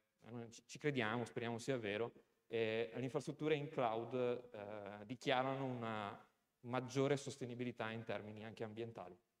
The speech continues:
Ci-, A W S in, in particolare dichiara di essere tre virgola sei volte minore impattante, in modo impattante in minor, minor modo rispetto a dei data center, quindi le macchine che abbiamo in casa,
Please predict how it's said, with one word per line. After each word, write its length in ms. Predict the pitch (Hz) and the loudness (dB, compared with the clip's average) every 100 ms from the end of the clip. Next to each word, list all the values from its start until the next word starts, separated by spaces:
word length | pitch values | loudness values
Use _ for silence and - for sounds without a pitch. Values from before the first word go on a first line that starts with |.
| _ _ _ _ _ | _ _ _ _ _
Ci-, 360 | - 117 120 120 | -4 -4 -4 0
A 100 | 117 | 4
W 200 | 127 123 | 8 8
S 140 | 131 | 8
in, 500 | 143 135 - 123 113 113 | 4 2 -2 -10 -6 -4
in 160 | 120 | -2
particolare 480 | 113 117 123 120 120 | -2 -4 4 6 6
dichiara 420 | 120 110 107 104 - - | 6 4 4 2 0 -6
di 80 | 107 | -2
essere 320 | 110 - 123 | -2 2 0
tre 220 | 110 113 120 | 2 4 4
virgola 240 | 117 107 | 4 2
sei 200 | - 117 | 2 0
volte 520 | 104 101 101 117 113 - _ _ _ - | 2 0 0 -2 -2 -6 _ _ _ -8
minore 320 | 123 120 123 | -4 2 2
impattante, 840 | 123 120 - - - 113 107 - 113 | 0 -2 -6 -6 -4 -4 -4 -10 -10
in 400 | 101 104 104 107 | -8 -8 -10 -6
modo 500 | 110 107 107 104 110 | -2 -2 -4 -8 -14
impattante 520 | 101 107 110 131 131 | -14 -10 -4 -2 -2
in 60 | 120 | -4
minor, 200 | 110 107 - - | -6 -10 -12 -14
minor 300 | 107 110 117 | -10 -4 -2
modo 400 | 117 104 107 113 | 0 -2 -2 -4
rispetto 640 | 113 - 107 - 117 107 | -4 -4 -6 -4 -6 -6
a 220 | 101 101 | -6 -6
dei 180 | 101 104 | -6 -8
data 220 | 101 101 | -8 -10
center, 480 | - - 104 98 - | -10 -8 -8 -6 -8
quindi 180 | 92 104 | -8 -10
le 100 | 104 | -8
macchine 360 | 104 107 117 101 | -10 -10 -12 -10
che 80 | |
abbiamo 260 | 104 98 101 | -12 -14 -18
in 80 | 101 | -14
casa, 340 | 101 - 95 | -12 -12 -16